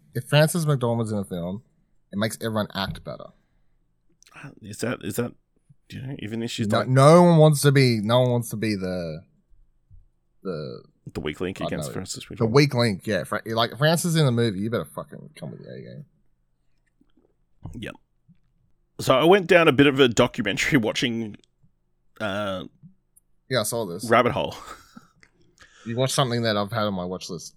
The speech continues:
Speaker 1: for a while and I haven't got a chance to watch it yet.
Speaker 2: Okay, so I watched, so I saw a trailer last year for a documentary called Mister Organ. So it's directed by David Ferrier. Uh, it's a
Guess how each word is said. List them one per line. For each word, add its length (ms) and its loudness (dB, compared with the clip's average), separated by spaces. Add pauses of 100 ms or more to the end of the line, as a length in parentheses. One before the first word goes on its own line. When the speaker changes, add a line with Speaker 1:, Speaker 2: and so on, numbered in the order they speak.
(120)
Speaker 1:
for 120 -12
a 40 -8
while 200 -8
and 80 -12
I 20 -12
haven't 160 -18
got 80 -12
a 20 -16
chance 200 -16
to 40 -20
watch 140 -18
it 120 -20
yet. 120 2
Speaker 2:
Okay, 180 -2
so 180 0
I 120 6
watched, 420 2 (420)
so 360 0 (520)
I 100 4
saw 260 4
a 40 2
trailer 680 6
last 400 2
year 160 0
for 180 2
a 60 0
documentary 520 -4
called 240 -2
Mister 360 -4
Organ. 420 -4
So 220 -4
it's 120 -4
directed 400 0
by 300 2 (300)
David 280 0
Ferrier. 420 -4 (540)
Uh, 220 -6
it's 140 -6
a 100 -8